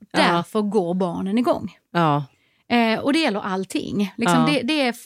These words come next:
Speaker 2: för dem och för deras skull, vad de tycker är roligt, vad de tycker är spännande,
Speaker 1: Ja, men
Speaker 2: vad
Speaker 1: vad
Speaker 2: de
Speaker 1: tycker
Speaker 2: vill.
Speaker 1: så små barn är roligt då?
Speaker 2: Alltså för det första, gr-, grunden är ju varumärket, Babblarna,
Speaker 1: Ja.
Speaker 2: som är jättestarkt.
Speaker 1: Ja.
Speaker 2: Ja.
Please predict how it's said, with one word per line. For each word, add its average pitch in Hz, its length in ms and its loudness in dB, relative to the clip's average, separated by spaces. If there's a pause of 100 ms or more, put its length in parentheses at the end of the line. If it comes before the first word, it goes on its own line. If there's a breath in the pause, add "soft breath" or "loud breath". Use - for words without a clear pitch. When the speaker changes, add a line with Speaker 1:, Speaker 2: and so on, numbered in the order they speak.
(280)
Speaker 2:
för 240 100 2
dem 196 560 -2
och 208 80 -12
för 226 100 -2 (140)
deras 254 420 0
skull, 190 360 -2
vad 190 280 -2
de 269 300 2
tycker 180 320 -6
är 175 140 -6
roligt, - 360 -6
vad 202 180 -2
de 269 220 2
tycker - 240 -10
är 180 40 -8
spännande, 175 580 -2
Speaker 1:
Ja, 185 40 -4
men 269 140 4
Speaker 2:
vad - 0 -
Speaker 1:
vad 302 100 4
Speaker 2:
de 269 180 4
Speaker 1:
tycker 294 280 0
Speaker 2:
vill. - 80 -4
Speaker 1:
så 190 180 2
små 160 340 0
barn 147 260 0
är 151 80 2
roligt 170 440 -2
då? - 160 -8 (920 loud breath)
Speaker 2:
Alltså 240 200 -2
för 277 100 -2
det 269 60 0
första, 294 280 2
gr-, 233 500 -4
grunden 339 480 2
är 294 40 2
ju 262 140 2 (200)
varumärket, 220 880 -2
Babblarna, 170 400 2
Speaker 1:
Ja. 190 80 -2
Speaker 2:
som 202 100 -2
är 190 40 0
jättestarkt. - 920 -6
Speaker 1:
Ja. 151 280 2
Speaker 2:
Ja. - 180 0